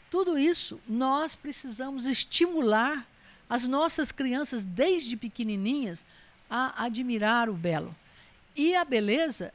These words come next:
não é uma coisa cara. Ela está aí, ah, em, em todo lugar que nós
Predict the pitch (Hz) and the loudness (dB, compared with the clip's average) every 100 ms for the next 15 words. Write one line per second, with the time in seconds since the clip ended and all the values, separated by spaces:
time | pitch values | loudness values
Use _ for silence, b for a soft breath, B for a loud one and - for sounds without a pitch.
0 | _ 233 330 339 285 311 294 254 254 254 | _ -6 -4 -2 0 0 -4 -4 0 0
1 | 269 240 254 - - - - - 214 190 | 0 0 -4 -6 -20 -20 -20 0 2 2
2 | 147 - - - _ - _ _ 196 208 | 0 -12 -20 -20 _ -20 _ _ -2 -2
3 | 202 - 240 240 220 240 233 - - 202 | -4 -2 0 2 0 0 -2 -6 -14 -12
4 | 226 208 - 220 - 220 226 226 202 208 | -12 -12 -8 -6 -2 0 0 -2 -2 -2
5 | - 214 202 202 - | -4 -6 -4 -4 -6